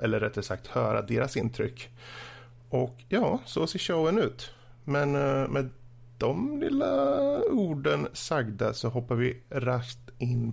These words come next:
på spel i fokus. Lotta, Blade and Soul. Du har klarat av det som du sa förut.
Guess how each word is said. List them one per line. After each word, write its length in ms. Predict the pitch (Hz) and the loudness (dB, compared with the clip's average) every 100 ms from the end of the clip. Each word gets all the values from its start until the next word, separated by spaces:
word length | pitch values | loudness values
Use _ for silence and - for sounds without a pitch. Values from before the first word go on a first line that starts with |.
| - | -6
på 500 | - 123 - - - - | -4 -2 0 -2 -6 -8
spel 320 | - - 123 | -8 -4 -4
i 40 | - | -4
fokus. 440 | - - - - - - - - - - - - - | -8 -10 -10 -10 -12 -18 -18 -18 -20 -20 -20 -12 -2
Lotta, 460 | 151 117 - - - - - - - - - - - - - - | -2 -2 -8 -12 -12 -20 -20 -20 -20 -20 -20 -20 -20 -20 -10 0
Blade 480 | 131 135 135 123 | 2 2 2 0
and 180 | 127 123 | 2 2
Soul. 720 | 120 - 147 - - - - - - - - - | 2 0 0 -2 -6 -10 -12 -14 -18 -20 -12 0
Du 120 | 127 | 2
har 100 | 110 | 2
klarat 460 | - 143 196 214 | 0 0 2 2
av 300 | 147 226 175 | 2 4 4
det 160 | 113 - | 2 0
som 200 | - 65 | -2 -8
du 120 | - | -10
sa 220 | - - | -8 -8
förut. 440 | - - 50 - | -4 -4 -4 -6